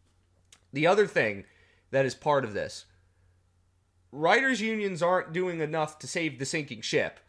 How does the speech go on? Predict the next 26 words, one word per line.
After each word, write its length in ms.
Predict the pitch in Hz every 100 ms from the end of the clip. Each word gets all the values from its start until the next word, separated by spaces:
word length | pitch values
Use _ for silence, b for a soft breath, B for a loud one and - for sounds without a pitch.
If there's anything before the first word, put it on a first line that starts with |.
| _ _ -
because 340 | 131 131 113
the 180 | - 135
people 340 | 170 156 160
at 100 | 139
the 60 | -
top 260 | 156 139 -
don't 160 | 131
know 80 | 127
what 180 | 117 -
they're 100 | 104
doing. 360 | 120 147 104 101
But 120 | 123
what 180 | 170 175
they 120 | 131
are 220 | 175 294
doing 500 | 190 147 120 107 107 b b b -
is 160 | 151
pointing 380 | - 208 180 127
out 200 | 156 -
to 140 | 160 131
everyone 600 | 113 110 104 87 73 - _ _ _ _ _ -
that 200 | 143 147
these 160 | 156 135
business 360 | 156 135 135
models 320 | 139 120 107
stink, 480 | - - 101 78 -